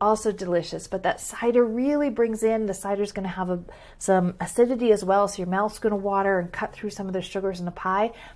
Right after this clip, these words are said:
but a cider is going to be my first pick pairing with apple pie. It is delicious, and if you haven't had it, I highly recommend you'll give it a go. Now, the other option here is if you do want to do a wine, because of the flaky crust and the butter, there's lots of butter mixed in with those apples,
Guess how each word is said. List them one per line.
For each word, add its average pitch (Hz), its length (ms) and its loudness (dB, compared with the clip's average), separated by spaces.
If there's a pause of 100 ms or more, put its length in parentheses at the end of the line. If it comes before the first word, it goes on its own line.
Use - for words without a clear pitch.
(120)
but 202 200 6
a 196 80 -4
cider 220 520 2
is 202 180 0
going 185 260 -4
to 180 100 -8
be 180 140 -2
my 165 280 -4
first 226 580 -2
pick - 400 -2
pairing 185 340 -2
with 180 160 -2
apple 170 280 -2
pie. 151 420 -2
It 196 160 -2
is 196 240 2
delicious, 190 800 -2
and 190 120 -8
if 185 120 -10
you 196 100 -10
haven't 226 360 -8
had 208 220 -6
it, 226 160 -4 (300)
I - 60 -12
highly 208 360 4
recommend 190 480 0
you'll 175 120 0
give 170 180 -2
it 160 40 -2
a 160 40 -2
go. 160 140 -4 (520)
Now, 226 200 6
the 226 220 0
other 277 300 4
option 233 360 -4
here 208 260 4
is 180 200 0
if 190 120 0
you 185 100 -2
do 311 280 4
want 254 180 2
to 220 60 4
do 202 160 4
a 196 80 4
wine, 185 420 -2 (200)
because 240 280 0
of 247 80 0
the 202 80 4
flaky 202 480 0
crust 190 480 -6
and 170 100 -2
the 170 60 -4
butter, 190 380 2
there's - 180 -10
lots 202 380 4
of 180 100 -4
butter 185 240 2
mixed 180 380 -4
in 180 140 -6
with 180 120 -4
those 165 260 -2
apples, 185 460 0